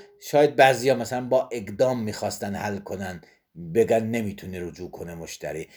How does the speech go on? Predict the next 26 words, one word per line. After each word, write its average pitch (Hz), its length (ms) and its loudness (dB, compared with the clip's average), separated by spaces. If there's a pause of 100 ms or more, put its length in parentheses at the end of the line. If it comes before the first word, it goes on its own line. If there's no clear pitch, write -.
(240)
اینجا 208 320 8
دیگه 208 220 2
نمی‌تونن 95 640 -2
با 92 320 -6
اقدام 92 560 -8
حل 82 220 -8
کنن، 80 380 -14 (340)
چون 156 300 -6
زمان 117 800 0 (240)
خرید 127 600 2
اصلاً 156 460 -2
این 120 220 -2
قیمت 98 420 -4
نبوده 78 500 -10 (220)
که 107 140 -10
بگن 117 320 2
اقدام - 500 -6
کرده 67 360 -12
ای. 65 360 -18 (1400)
هذا 156 380 10
اذا 185 300 6
کانت 156 520 0
زیاده 120 600 0
موجودة 156 880 2
وقت 120 420 -4
العقد، 85 560 -4